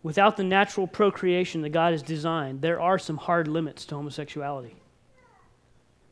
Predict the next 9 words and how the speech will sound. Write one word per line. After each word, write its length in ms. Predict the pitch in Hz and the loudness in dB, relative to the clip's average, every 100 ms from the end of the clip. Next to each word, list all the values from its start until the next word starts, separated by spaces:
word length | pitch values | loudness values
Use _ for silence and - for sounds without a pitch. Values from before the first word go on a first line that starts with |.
| _ _ _ _ _ _ _ _ - - - - - _ _ | _ _ _ _ _ _ _ _ -20 -20 -20 -20 -20 _ _
Homosexuals 680 | 196 202 - 214 - 180 156 | 0 0 4 2 2 -2 0
basically 400 | 185 190 - 170 | 2 2 0 -4
take 280 | - 196 - | -2 -4 -4
themselves 580 | 170 - 196 165 151 160 | -6 0 2 4 0 -2
out 160 | 160 175 | 2 2
of 100 | 160 | 0
the 80 | 156 | -2
gene 300 | 147 180 170 | -2 -4 -4
pool 300 | 139 113 | -8 -10